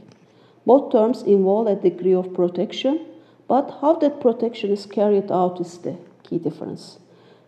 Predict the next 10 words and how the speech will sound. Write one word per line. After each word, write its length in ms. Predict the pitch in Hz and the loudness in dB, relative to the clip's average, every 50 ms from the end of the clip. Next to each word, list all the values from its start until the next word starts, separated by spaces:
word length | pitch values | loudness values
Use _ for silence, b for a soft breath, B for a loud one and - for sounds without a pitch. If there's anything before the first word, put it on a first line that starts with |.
| b b | b b
Conservation 640 | - 247 262 - 285 277 294 302 320 302 - 302 311 | -2 -2 2 4 6 6 6 6 4 2 2 4 2
is 200 | 320 - - - | 2 2 0 -6
generally 580 | - - 294 285 269 254 240 233 226 226 208 | 0 2 4 4 4 4 4 2 4 4 4
associated 640 | 214 - - 226 - - 233 226 226 226 196 - - | 2 2 -2 -6 -4 -2 0 0 0 -2 -4 -4 -4
with 180 | 202 202 - - | -4 -4 -2 -4
the 80 | 214 | -6
protection 540 | 214 - 220 214 214 247 240 - - - 226 | -4 -4 -4 -2 -2 -4 -4 -4 -4 -6 -6
of 160 | 226 220 - | -4 -4 -2
natural 420 | 226 220 226 220 - - 202 208 208 | -2 -2 -2 -2 -4 -4 -4 -2 -2
resources, 760 | 190 190 - - 190 190 190 190 - - 170 - - - | -4 -6 -4 -2 0 0 0 -2 -4 -8 -8 -8 -10 -14